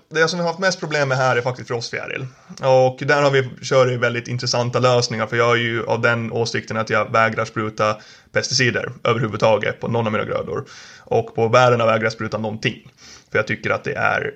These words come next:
onödigt när det finns så bra preparat idag som är biologiskt och mekaniska. Och till och med, ja,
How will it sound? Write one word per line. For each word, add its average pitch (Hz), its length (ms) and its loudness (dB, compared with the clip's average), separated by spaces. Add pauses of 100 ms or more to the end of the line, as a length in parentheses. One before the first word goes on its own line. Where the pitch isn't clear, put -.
(160)
onödigt 131 640 2
när 107 60 -2
det - 60 -2
finns 110 160 -4
så - 60 -6
bra 107 160 -2
preparat - 460 -4
idag 123 280 -4
som 110 140 -4
är 104 120 -2
biologiskt 113 520 0
och 113 60 -6
mekaniska. 110 600 -4 (280)
Och - 300 -8
till 110 140 -2
och 104 60 -2
med, 101 180 -8 (140)
ja, 117 200 -6